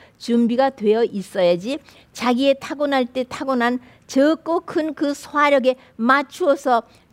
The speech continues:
적당한, 어, 소식으로부터 보통 식사든지 아주 충분한 식사든지 함으로써 소화기를 조심스럽게 다뤄야 하는 책임은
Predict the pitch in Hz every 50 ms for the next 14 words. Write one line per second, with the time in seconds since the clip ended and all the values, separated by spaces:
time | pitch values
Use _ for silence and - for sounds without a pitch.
0 | - - 240 247 254 247 - _ _ - 349 359 349 349 349 349 349 359 370 302
1 | 262 220 - _ _ _ _ - 220 233 247 - 302 - _ _ - - 320 311
2 | 339 370 - 311 240 262 247 254 233 226 233 - - 262 240 - - 240 240 247
3 | 240 247 - 302 262 294 - - - - 262 254 233 202 220 214 214 190 220 269
4 | 302 339 - - - _ - - 202 202 208 - - - - 370 359 320 339 339
5 | 285 262 254 - - - - 247 240 214 190 202 202 196 190 220 262 269 277 -
6 | - - - _ _ - - - 285 254 269 294 302 302 294 285 - - - 294
7 | 302 311 320 - _ _ _ _ - - - 240 240 226 233 220 208 208 196 208
8 | 202 196 196 202 - - - 214 220 247 269 302 320 311 320 - - 285 285 -
9 | - - 262 254 247 - 254 254 - - _ _ _ - - 233 220 226 220 214
10 | 208 208 208 254 226 208 214 214 214 - - 392 311 415 381 294 226 175